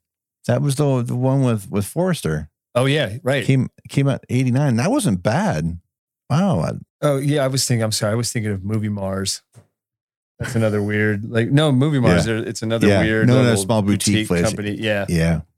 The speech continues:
Speaker 1: They got some fun stuff. Oh my gosh, what are people wearing in this? Anyway, so lots of crazy titles tomorrow from a whole range of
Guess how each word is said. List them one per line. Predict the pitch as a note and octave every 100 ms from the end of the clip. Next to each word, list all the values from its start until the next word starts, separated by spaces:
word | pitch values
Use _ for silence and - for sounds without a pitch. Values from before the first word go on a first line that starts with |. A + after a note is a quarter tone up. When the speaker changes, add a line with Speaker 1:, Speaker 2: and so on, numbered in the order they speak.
| _ _ _ -
Speaker 1:
They | A#2
got | C#3+
some | - D3+
fun | - F#2
stuff. | - -
Oh | F#2+
my | D2
gosh, | - E2+ E2+
what | D#2+
are |
people | - -
wearing | - D2 D2+
in |
this? | B1 -
Anyway, | C#3 A#2 F2 E2 - - - -
so | - B2+
lots | A#2+ C3 C#3+
of | A#2
crazy | A#2+ A#2 A#2
titles | A2 A2 A2
tomorrow | - G2+ G2 F#2+ F#2+ F#2+ - -
from | F#2+
a | F2+
whole | F#2+ G2+
range | F2+ F#2+ F#2+ F2+ E2+
of | - F2 E2 D#2+ E2